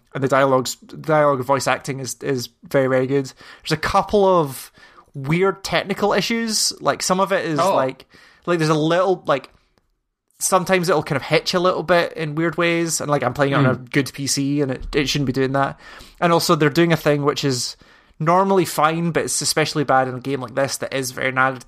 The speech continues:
Speaker 1: narrative and dialogue focused, is that characters will talk over each other. So, like, there's a lot of conversation, like, while walking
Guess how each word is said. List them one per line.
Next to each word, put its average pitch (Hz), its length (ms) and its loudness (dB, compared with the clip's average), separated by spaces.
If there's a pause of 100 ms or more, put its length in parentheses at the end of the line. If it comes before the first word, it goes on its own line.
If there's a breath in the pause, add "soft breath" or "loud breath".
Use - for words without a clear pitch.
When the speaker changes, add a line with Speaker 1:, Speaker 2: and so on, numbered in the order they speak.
Speaker 1:
narrative 135 300 0
and 127 100 -6
dialogue 127 360 0
focused, 147 580 -6 (400 loud breath)
is 127 220 -2
that 127 480 2 (1400 soft breath)
characters 165 360 2
will 165 100 -2
talk 160 260 2
over 160 200 2
each 180 180 2
other. 196 340 2 (420 loud breath)
So, - 240 2
like, 135 380 2 (420 soft breath)
there's 156 220 2
a 160 40 4
lot 160 120 4
of 165 80 -2
conversation, 147 500 0
like, 127 220 -6 (560)
while 143 280 4
walking 165 640 0